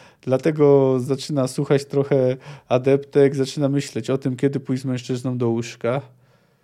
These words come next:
Tutaj można się zastanawiać, czy Yennefer dobrze zrobiła, odcinając Ciri od kontaktu z adeptkami. Oczywiście, y, już wtedy zapewne planowała, że pośle ją do szkoły magii, do Aretuzy,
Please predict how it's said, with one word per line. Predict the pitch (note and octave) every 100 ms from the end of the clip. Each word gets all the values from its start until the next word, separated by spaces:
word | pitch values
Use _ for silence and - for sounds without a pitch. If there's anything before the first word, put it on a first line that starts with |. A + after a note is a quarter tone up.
| _ _ _ _ _ _ _
Tutaj | - A#3+ G#3 F#3
można | F#3 F#3 F3+
się | F3
zastanawiać, | E3 F3 F3+ D3 C3
czy | - C#3 C3+ C3+ C3
Yennefer | C3 C3+ C3+
dobrze | C#3+ C#3 C3
zrobiła, | B2 A#2 A#2 A#2 A2+ A2
odcinając | A2+ - B2+ B2 A#2 A#2 -
Ciri | B2+ A#2
od | G#2+ -
kontaktu | A#2+ A#2 A#2 A#2 A#2+
z |
adeptkami. | A2+ A2+ A2 - A2 G#2 G2+ -
Oczywiście, | - E3+ E3 - - C3 - - - _ E3+
y, |
już | D3 - G3 E3
wtedy | - A3 F#3+ D3
zapewne | C#3 C3+ C#3+ C#3
planowała, | D#3 D3+ D#3+ E3 C3+
że | B2+
pośle | B2+ C3 C3+
ją | B2
do | B2+
szkoły | A#2+ - C#3 C3+
magii, | C3+ B2+ A#2+
do | A#2+
Aretuzy, | A#2+ A#2+ C3+ C3 C#3 B2+